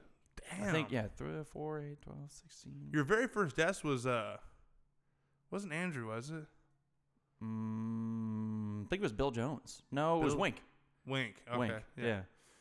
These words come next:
Speaker 2: Alex Winkley. That guy's
Speaker 1: Right
Speaker 2: fucking,
Speaker 1: on. I
Speaker 2: he's
Speaker 1: think I,
Speaker 2: hilarious.
Speaker 1: his little brother, Jack, right?
Speaker 2: Yeah.
Speaker 1: Jack. Yeah, I know Jack. I went to school with
Speaker 2: Jack
Speaker 1: Jack
Speaker 2: the
Speaker 1: and
Speaker 2: Ripper.
Speaker 1: Maria, I believe, uh, the sister.
Speaker 2: Does she work at Sprinkles?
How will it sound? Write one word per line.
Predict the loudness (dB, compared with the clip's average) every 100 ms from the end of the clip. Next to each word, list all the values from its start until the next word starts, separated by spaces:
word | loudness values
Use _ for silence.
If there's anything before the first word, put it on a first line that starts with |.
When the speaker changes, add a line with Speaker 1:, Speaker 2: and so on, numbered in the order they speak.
| _ _ -2
Speaker 2:
Alex | 0 2 0
Winkley. | 0 2 -2 -4 -4
That | -2
guy's | 0 -2
Speaker 1:
Right | 0 0
Speaker 2:
fucking, | -2
Speaker 1:
on. | -4
I | -2
Speaker 2:
he's | 0
Speaker 1:
think | 2
I, | 2
Speaker 2:
hilarious. | 2 2
Speaker 1:
his | 2
little | 2 0
brother, | 2 2 0
Jack, | -2 -4 -4 -10
right? | -12 -10 -10 -12 -4
Speaker 2:
Yeah. | 0 0
Speaker 1:
Jack. | 0
Yeah, | 0 2
I | 0
know | -4
Jack. | -6 -8 -10 -12
I | -12
went | -14
to | -10
school | -8
with | -4
Speaker 2:
Jack | -2 0
Speaker 1:
Jack |
Speaker 2:
the | 2
Speaker 1:
and | 4
Speaker 2:
Ripper. | 4
Speaker 1:
Maria, | 6 6 4 2
I | -2
believe, | -6 -8 -10 -14 -16
uh, | -14 -12 -14 -14
the | -12
sister. | -10 -10 -10 -10 -12 -14 -20 _ _ _ -12
Speaker 2:
Does | -6
she |
work | -4 -6
at |
Sprinkles? | -6 -6 -6 -12